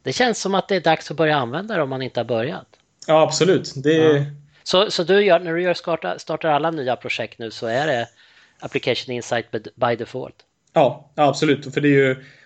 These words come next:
Speaker 2: ofta kanske också i början som man, eh, man kanske inte har helt koll på vad som händer i sin applikation och vill, eh, från början, eh, ha snabb insikt i, i sina applikationer. Så jag skulle säga att det är,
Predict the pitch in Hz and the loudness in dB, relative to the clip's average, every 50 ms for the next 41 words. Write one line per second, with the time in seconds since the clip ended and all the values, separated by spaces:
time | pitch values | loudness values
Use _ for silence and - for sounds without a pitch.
0 | _ - 143 139 - 147 143 170 170 160 175 156 - - 147 143 139 151 143 131 | _ -8 -6 -4 -2 -2 -2 0 0 0 0 0 0 0 -2 0 2 2 2 2
1 | 127 131 143 143 139 143 147 139 135 127 127 127 127 127 123 123 123 - _ _ | 2 0 0 -2 -2 -4 -4 -2 -2 -2 -2 -2 0 -2 -2 -2 -4 -8 _ _
2 | _ _ _ - 151 156 156 151 151 - 165 147 143 139 135 139 135 131 123 - | _ _ _ -6 -4 -4 -4 -4 -4 -4 -2 -2 0 0 2 2 0 0 -2 -2
3 | 143 135 127 - 131 131 120 - 139 131 120 127 127 123 123 - 131 127 120 - | -4 -4 -2 -2 -2 -2 -2 -2 -2 -4 -2 -2 -2 -4 -4 -6 -8 -8 -6 -4
4 | 120 120 117 - 123 117 117 117 117 117 117 117 117 117 - - - _ _ - | -4 -4 -2 -2 -2 -2 -2 0 0 2 2 0 0 -4 -8 -20 -20 _ _ -20
5 | _ _ _ _ - - - - 117 - - - _ _ - 180 - - 151 147 | _ _ _ _ -14 -12 -10 -10 -10 -10 -12 -16 _ _ -12 -8 -2 0 2 4
6 | 143 139 131 123 127 127 127 127 117 - 123 110 98 - - 85 101 110 - - | 6 6 6 6 4 2 0 -2 -4 -6 -10 -14 -14 -16 -18 -20 -18 -10 -4 -4
7 | 131 - - 131 120 120 117 120 120 110 - - 110 113 - 117 113 110 - 120 | -4 -2 -2 -2 -2 0 0 -2 -4 -4 -4 -6 -8 -8 -8 -8 -8 -6 -6 -6
8 | 117 113 - 120 113 - 123 117 - 123 120 120 120 117 131 131 131 - - 135 | -8 -6 -6 -6 -4 -4 -4 -4 -2 -2 -2 -2 -2 0 0 0 0 2 0 0
9 | - 123 113 113 110 - 123 120 113 107 107 110 - | 2 2 2 0 0 2 2 2 2 2 0 -4 -8